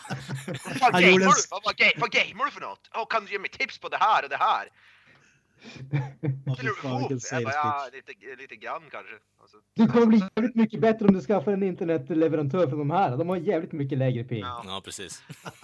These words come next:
Speaker 1: Ja.
Speaker 2: Han, han såg så här Jolt Cola i drivor i bakgrunden.
Speaker 1: <laughs>
Speaker 2: Gamer?
Speaker 1: Ja, ja. Ja, jag, elbolag, det var några månader sedan jag bytte det och sen nu, eh, ja, nu kommer jag väl inom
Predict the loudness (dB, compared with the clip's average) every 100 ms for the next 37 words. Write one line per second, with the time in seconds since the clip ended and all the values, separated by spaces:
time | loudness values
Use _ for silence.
0 | -18 -18 -18 _ _ _ _ _ _ -20
1 | -12 -8 -8 -6 -8 -6 -6 -4 -4 -2
2 | -4 -2 -4 -4 -8 -8 -4 -4 -4 -4
3 | -6 -6 -6 -4 -4 -4 -4 -4 -4 -4
4 | -6 -4 -6 -6 -8 -6 -8 -8 -8 -10
5 | -8 -10 -10 -10 -8 -2 0 0 -2 -8
6 | -10 -12 _ -14 -12 -18 -20 -6 -2 0
7 | 0 -2 -4 _ _ -20 -20 _ _ _
8 | -8 -6 -6 -10 -12 -14 _ _ _ -2
9 | -2 -2 0 0 -2 -6 -6 -8 -10 -10
10 | -8 -6 -8 -10 -14 -12 -16 -12 -10 -8
11 | -8 -12 -12 -10 -12 -12 _ _ _ _
12 | -12 -8 -6 -8 -12 _ -2 -2 -2 _
13 | -20 -14 -8 -6 -6 -10 -12 -14 -16